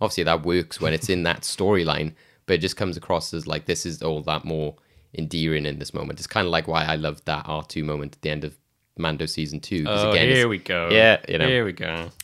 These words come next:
Speaker 1: But it's just, again, that, like, how these type of droid characters can just carry such, like, childlike,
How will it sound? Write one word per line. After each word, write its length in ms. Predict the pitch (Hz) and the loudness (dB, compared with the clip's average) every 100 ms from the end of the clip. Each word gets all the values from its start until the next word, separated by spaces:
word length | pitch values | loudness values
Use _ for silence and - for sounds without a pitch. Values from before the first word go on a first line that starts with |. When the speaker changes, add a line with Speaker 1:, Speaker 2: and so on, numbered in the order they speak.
| - | -2
Speaker 1:
But 120 | 98 | 2
it's 100 | 92 | 2
just, 300 | - 101 - | 0 -4 -2
again, 340 | 90 80 90 87 | -4 2 2 4
that, 120 | 85 | 0
like, 320 | 82 82 - _ _ | 0 -2 -4 _ _
how 460 | - 90 87 85 - - | 2 4 4 2 -4 -4
these 240 | 92 90 | -2 -2
type 240 | - 85 82 | 0 -2 -2
of 80 | 80 | -6
droid 380 | 90 90 92 | 2 4 2
characters 520 | - 87 78 - 78 - | 2 2 2 -2 -8 -6
can 180 | 82 | -6
just 160 | 78 80 | -6 -8
carry 260 | - 82 78 | -4 -2 -2
such, 320 | - 78 - | -4 -8 -2
like, 180 | 78 76 | -2 -2
childlike, 800 | - 80 76 76 - 76 71 | -2 0 0 -4 -4 -4 -4